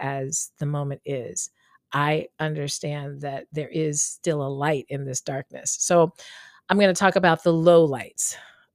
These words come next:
So there's still a little light, but they were definitely much lower than the, the highlights. Um, and, you know, how I am gonna, how I don't do resolutions,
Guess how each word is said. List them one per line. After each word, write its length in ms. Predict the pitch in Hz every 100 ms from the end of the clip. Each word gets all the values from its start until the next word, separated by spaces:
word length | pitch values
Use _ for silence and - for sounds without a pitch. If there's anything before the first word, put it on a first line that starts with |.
| - - 170 -
So 160 | 160 185
there's 160 | 247
still 160 | 247 381
a 100 | 403
little 200 | 403 381
light, 360 | 359 277 254 - _ - - _
but 140 | - 156
they 140 | 143
were 80 | 139
definitely 640 | 139 135 147 135 - 131
much 320 | 131 131 -
lower 420 | 139 139 131 123 120
than 220 | 131 127
the, 200 | 120 - -
the 60 |
highlights. 760 | 135 - 135 127 113 - - - _ - - _
Um, 540 | 156 160 156 156 156 -
and, 520 | 208 202 196 196 208
you 80 | 233
know, 120 | 208
how 540 | 202 208 202 202 202 -
I 220 | 175 185
am 180 | 190 190
gonna, 240 | 196 190
how 400 | 170 185 180 180 180
I 140 | 175 185
don't 220 | 185 175
do 160 | 180
resolutions, 880 | 180 165 165 165 185 247 269 277 277